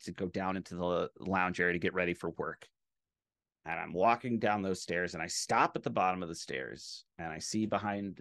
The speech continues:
the merchandise booth the most beautiful woman I've ever seen in my entire life. Um, and I sti-, like, I stopped in my tracks. It has never, that had never happened to me before. It has not happened since, and I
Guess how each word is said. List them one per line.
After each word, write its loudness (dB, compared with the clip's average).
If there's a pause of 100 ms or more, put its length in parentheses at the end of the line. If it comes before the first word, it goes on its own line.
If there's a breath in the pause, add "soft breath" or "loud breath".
(120)
the -6
merchandise -6
booth -12 (1160)
the 4
most 6
beautiful 0
woman -2
I've -4
ever -6
seen -8
in -6
my -10
entire -10
life. -14 (160)
Um, -6 (1600)
and -4
I 2
sti-, 2
like, 0
I 0
stopped 0
in -2
my -4
tracks. -2
It 2
has -2
never, 4
that 4
had 0
never 4
happened 2
to 0
me 2
before. 4
It 2
has -4
not 4
happened 2
since, -2
and -2
I 2